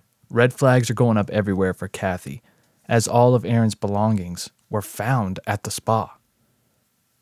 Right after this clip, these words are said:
Oh, and one more thing about the fisherman story who claimed he saw the bald-headed man floating down the canal, and then he said it was just a body floating down the canal. And then later,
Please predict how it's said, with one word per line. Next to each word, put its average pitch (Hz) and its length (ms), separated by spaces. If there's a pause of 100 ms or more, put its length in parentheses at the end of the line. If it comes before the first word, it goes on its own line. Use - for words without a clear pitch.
(480)
Oh, 117 360
and 113 180
one 147 140
more 147 180
thing 117 380
about 98 400
the 92 160
fisherman 131 680
story 135 460
who 113 260
claimed 113 460
he 95 140
saw 113 440
the 101 320 (600)
bald-headed 117 580
man 110 340
floating 113 360
down 110 320
the 98 80
canal, 110 580 (240)
and 107 140
then 107 140
he 110 120
said 104 340
it 90 120
was 92 180
just - 260
a 87 80
body 107 440
floating 107 340
down 104 240
the 104 80
canal. 101 560 (300)
And 127 100
then 123 140
later, 131 520